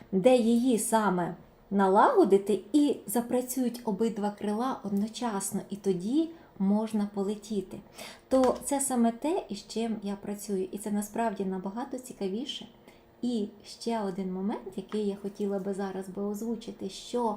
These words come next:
саме за отими неусвідомленими переконаннями, за отим, у що, е, вірить, е, людина, і те, що, м, не додає її, м,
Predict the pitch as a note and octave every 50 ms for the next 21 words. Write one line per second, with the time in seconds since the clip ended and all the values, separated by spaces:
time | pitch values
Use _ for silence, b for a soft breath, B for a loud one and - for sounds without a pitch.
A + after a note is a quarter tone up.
0 | B B B B B B B B - - - C#4 D4+ E4+ D#4 C4+ A3+ G#3 G3+ F#3+
1 | G3+ G#3+ G#3 G#3 G#3 - - C#4+ C4+ A#3 G3 F#3+ G3 F#3+ G#3 A#3+ C#4 A#3+ G#3+ G3+
2 | - - G3 F#3 F3+ G3+ A3+ B3 A#3 G3+ G3 G3 F#3+ F#3+ F#3+ G3 F#3+ - - G3
3 | F#3+ F#3+ - - G3 F#3 G3 G#3 A3+ D4+ E4+ C#4 B3 G#3+ F#3+ F#3+ G3 F#3 F3+ -
4 | G#3+ G#3 G3+ G#3 G#3 G#3 - - C4+ C#4+ C#4 A#3 F#3+ G3 B B B B B B
5 | B - A3 G#3+ - - - - D#4+ D#4 D4+ C#4 B3+ A#3 A#3+ B B B B B
6 | B B B B B - - G#3+ G#3 G3+ G3 G3+ G3 G#3+ C4 C4+ C4+ B3 G#3+ G#3
7 | G#3 - - G#3 G3+ G3+ G3+ G3 G3 G3 F#3+ F#3+ F#3+ F#3+ F#3 F#3 F#3 F#3+ F3+ F3
8 | - - - - - G3 G3+ G#3+ G#3 F#3 F#3 A#3 C#4 E4 F4 D4+ B3+ A3 G3+ -
9 | - - A3 G#3 - - A3 A3 - - - - - - B3 A#3+ A#3 A3+ A3+ A3
10 | A3 G#3+ G#3+ B B B B B B B - A3 A3 A3 A3 A3 G#3+ G#3+ A3 A3
11 | A#3+ A#3+ G#3 B3 G#3 B3+ C4 B3+ B3 C4 C4 A#3 G3+ F3+ G3 G3 F#3+ G3 A3+ A3+
12 | G#3 G3+ - - - - - - - - - F#3